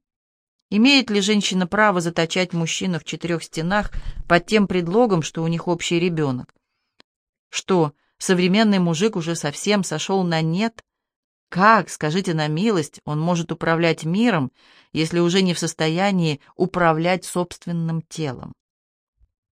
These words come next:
Понедельник. В ту минуту, когда я начал писать эту фразу, я искренне думал, что смогу сказать что-то интересное, и вот к чему это привело. Вторник.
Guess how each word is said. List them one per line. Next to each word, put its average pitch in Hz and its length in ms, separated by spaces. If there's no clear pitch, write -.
Понедельник. 151 880
В - 100
ту 175 140
минуту, 175 340
когда 170 300
я 175 100
начал 175 320
писать 170 380
эту 170 180
фразу, 190 600
я 170 340
искренне 220 640
думал, 147 380
что - 180
смогу 156 560
сказать 175 400
что-то 165 360
интересное, 147 760
и 139 160
вот 180 320
к - 80
чему 147 280
это 147 200
привело. 147 640
Вторник. 139 680